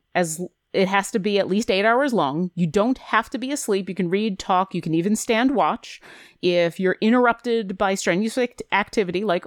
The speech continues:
fighting and spellcasting, as long as that activity doesn't take more than an hour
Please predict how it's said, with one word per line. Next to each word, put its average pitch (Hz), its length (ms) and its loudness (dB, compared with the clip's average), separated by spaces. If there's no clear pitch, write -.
fighting 156 360 -2
and - 100 0
spellcasting, 151 640 -2
as 160 180 -4
long 190 280 4
as 208 100 0
that 196 280 0
activity 185 440 -2
doesn't 180 320 2
take - 240 -4
more 180 320 2
than 240 180 2
an 277 140 0
hour 196 540 2